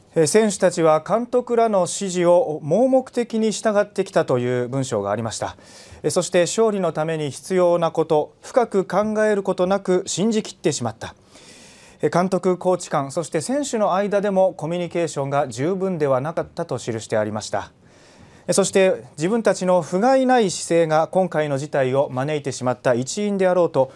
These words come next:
深く反省していますとも書いてありました。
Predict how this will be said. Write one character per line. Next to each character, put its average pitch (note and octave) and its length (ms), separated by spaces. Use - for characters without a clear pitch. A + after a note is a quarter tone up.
深 D#3+ 220
く D3 200
反 D3 240
省 D#3+ 240
し C#3+ 100
て D#3 160
い D3+ 60
ま E3+ 120
す - 100
と E3+ 120
も F3 380
書 A#2 80
い G#2+ 40
て G#2+ 100
あ F#2 40
り F#2 80
ま F2+ 80
し - 60
た。 - 140